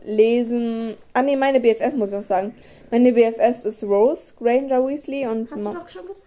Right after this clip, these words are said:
Speaker 2: Claudine?
Speaker 1: hab ich's gesagt und hab ich's wieder vergessen?
Speaker 2: Oder?
Speaker 1: Kurzzeitgedächtnis, weiß ich
Speaker 2: Glaub
Speaker 1: nicht.
Speaker 2: ich. Ja.
Speaker 1: Auf jeden Fall sind meine Hobbys Lesen, Malen und Zaubertränke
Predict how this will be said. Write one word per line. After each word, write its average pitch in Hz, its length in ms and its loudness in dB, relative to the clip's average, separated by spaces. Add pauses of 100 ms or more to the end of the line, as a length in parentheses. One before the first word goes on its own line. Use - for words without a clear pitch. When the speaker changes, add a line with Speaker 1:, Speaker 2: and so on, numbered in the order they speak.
(120)
Speaker 2:
Claudine? 269 240 -14
Speaker 1:
hab - 80 -10
ich's 277 180 -14
gesagt 254 280 -4
und 254 100 -6
hab 214 80 -6
ich's - 200 -14
wieder 220 120 -8
vergessen? 214 500 -6 (220)
Speaker 2:
Oder? 247 120 -6
Speaker 1:
Kurzzeitgedächtnis, 233 720 -8
weiß 311 200 -6
ich 254 40 -10
Speaker 2:
Glaub 233 180 -8
Speaker 1:
nicht. 240 220 -14 (400)
Speaker 2:
ich. - 140 -20
Ja. 214 140 -12
Speaker 1:
Auf 262 80 -4
jeden 320 220 0
Fall 294 140 4
sind 262 160 -2
meine 247 260 0
Hobbys 254 340 0
Lesen, 240 680 0
Malen 214 300 -6
und 202 180 -10
Zaubertränke 196 680 -8